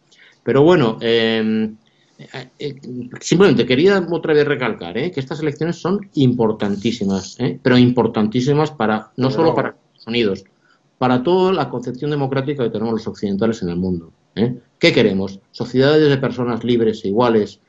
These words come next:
Speaker 1: eh, con derechos y con deberes? ¿O queremos unas sociedades de cuota, mm, de negros, de blancos, de latinoamericanos, de marroquíes, ¿eh?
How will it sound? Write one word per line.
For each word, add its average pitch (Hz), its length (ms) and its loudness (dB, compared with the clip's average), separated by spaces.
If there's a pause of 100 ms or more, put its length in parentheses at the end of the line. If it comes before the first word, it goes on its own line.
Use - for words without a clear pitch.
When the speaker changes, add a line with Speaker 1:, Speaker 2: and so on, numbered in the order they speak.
(200)
Speaker 1:
eh, 113 300 -4
con 110 160 0
derechos 110 600 2
y 104 120 -8
con 95 160 -4
deberes? 180 440 4 (420)
¿O 127 120 -2
queremos 131 460 0
unas 139 240 -4
sociedades 120 680 2 (300)
de 113 200 -2
cuota, 123 460 0 (200)
mm, 110 340 -2
de 101 120 0
negros, 123 640 2 (260)
de 104 100 -2
blancos, 123 720 0 (200)
de 107 400 -2
latinoamericanos, 123 1040 0 (100)
de 110 180 -6
marroquíes, 135 760 2
¿eh? 147 180 -8